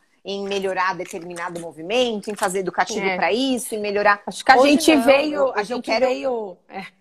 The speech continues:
Speaker 2: a gente evoluiu junto, né, Lô? Que a gente fa-,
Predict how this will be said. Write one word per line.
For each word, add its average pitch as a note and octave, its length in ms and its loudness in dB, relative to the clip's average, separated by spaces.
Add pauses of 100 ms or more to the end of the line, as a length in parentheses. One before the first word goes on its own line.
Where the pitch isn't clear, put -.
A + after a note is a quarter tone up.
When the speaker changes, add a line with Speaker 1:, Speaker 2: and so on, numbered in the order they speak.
(420)
Speaker 2:
a G3 80 -2
gente A3+ 240 -2
evoluiu C4 520 2
junto, C4+ 520 -4
né, G#3 240 -6
Lô? G3+ 280 -6
Que F3 100 -16
a F3+ 40 -10
gente F#3 300 -12
fa-, - 140 -14